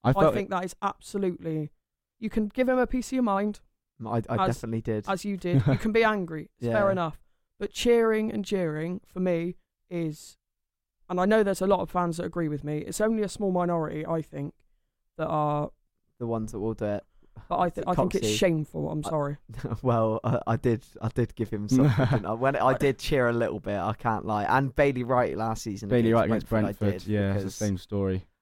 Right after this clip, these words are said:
Speaker 3: I think I just, sometimes they just gotta know. They do. I think you do have to ha-,
Speaker 1: Yeah.
Speaker 3: have the know, and whether that be that in that capacity, I know that's not great, but you
Speaker 1: I
Speaker 3: know
Speaker 1: think it could have
Speaker 3: how
Speaker 1: been
Speaker 3: else?
Speaker 2: He's been, he should be dropped. He's been poor.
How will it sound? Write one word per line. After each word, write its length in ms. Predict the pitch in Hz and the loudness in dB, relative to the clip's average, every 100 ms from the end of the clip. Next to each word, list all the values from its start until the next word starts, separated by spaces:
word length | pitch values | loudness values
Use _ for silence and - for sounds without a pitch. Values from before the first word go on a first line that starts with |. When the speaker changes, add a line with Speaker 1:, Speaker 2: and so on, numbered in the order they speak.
| _ 123 | _ -2
Speaker 3:
I 100 | 139 | -2
think 220 | 165 101 | -2 -4
I 80 | 147 | -4
just, 280 | - - - - - | -6 -8 -10 -18 -14
sometimes 480 | 143 190 180 147 117 | -4 -2 -2 -2 -2
they 100 | 127 | -4
just 180 | 139 - | -4 -2
gotta 180 | 139 123 | 0 2
know. 340 | 123 135 151 - - | 4 4 2 -4 -2
They 100 | 131 | 2
do. 300 | 156 139 110 | 2 4 2
I 80 | |
think 180 | 135 160 | 2 -2
you 60 | 160 | 2
do 100 | 156 | 2
have 120 | 156 | 2
to 80 | 160 | 2
ha-, 100 | 151 - | 0 2
Speaker 1:
Yeah. 340 | 117 110 104 | 4 4 2
Speaker 3:
have 120 | 135 | 0
the 80 | 127 | 0
know, 160 | 131 123 | 2 2
and 120 | 143 147 | 2 2
whether 200 | 165 143 | 2 2
that 220 | 156 - | -2 0
be 100 | 151 | 0
that 160 | 135 120 | 0 0
in 60 | 131 | -2
that 160 | 117 | -6
capacity, 520 | - 135 127 - 113 | -6 -6 -6 -6 -4
I 100 | 110 | -2
know 160 | 117 117 | 0 0
that's 160 | 110 123 | 0 -6
not 100 | - | -2
great, 300 | 127 107 - | 0 0 0
but 260 | 107 - _ _ _ _ - | 0 -2 _ _ _ _ -2
you 100 | 147 | 2
Speaker 1:
I 20 | |
Speaker 3:
know 80 | 139 | 6
Speaker 1:
think 120 | 165 | 4
it 100 | 147 | 4
could 120 | - 151 | 2 4
have 60 | |
Speaker 3:
how 40 | 170 | 6
Speaker 1:
been 60 | 170 | 4
Speaker 3:
else? 420 | 156 - - - _ _ - | 2 -4 -10 -14 _ _ -6
Speaker 2:
He's 200 | 247 - | -6 -2
been, 320 | 294 294 247 - | 0 0 -2 -4
he 160 | 202 | -4
should 200 | 214 254 | -2 -2
be 100 | 254 | -2
dropped. 440 | 220 165 - _ _ _ | 0 0 -2 _ _ _
He's 100 | 180 | -8
been 200 | 180 170 | -2 -2
poor. 300 | 165 147 139 | 0 -2 -4